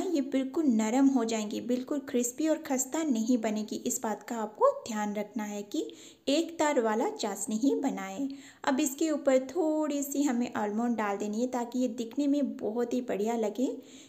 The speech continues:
ये जब और भी ठंडा हो जाए ना फ्रेंड, तो बहुत ही बढ़िया लगता है खाने में और बहुत ही कुरकुरी लगती है।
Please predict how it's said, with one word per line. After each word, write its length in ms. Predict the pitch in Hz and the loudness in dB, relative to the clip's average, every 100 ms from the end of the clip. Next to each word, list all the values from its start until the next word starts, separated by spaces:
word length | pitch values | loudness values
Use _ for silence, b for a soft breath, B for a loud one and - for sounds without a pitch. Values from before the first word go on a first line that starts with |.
| - | 0
ये 100 | 277 | 2
जब 280 | 285 302 - | 4 4 2
और 220 | 247 330 | 4 4
भी 180 | 440 453 427 | 6 6 6
ठंडा 260 | 262 240 | 4 6
हो 160 | 277 240 | 6 6
जाए 220 | 226 220 | 2 0
ना 160 | 233 233 | 0 0
फ्रेंड, 280 | 269 - - | -2 0 0
तो 80 | 403 - - | -2 -4 -4
बहुत 320 | 254 285 294 | 2 4 4
ही 80 | 277 | 0
बढ़िया 300 | 226 226 226 | 2 2 2
लगता 300 | 226 226 269 | 0 -2 -2
है 80 | 262 | -2
खाने 380 | - 220 214 | -4 -4 -2
में 280 | 220 240 - B B B _ | 0 -2 -2 B B B _
और 80 | 240 | -4
बहुत 320 | 226 254 285 | 0 0 2
ही 60 | 311 | -2
कुरकुरी 460 | - 247 - 247 254 | 2 0 2 2 4
लगती 380 | 220 - 226 | 2 -2 -4
है। 140 | 220 | 0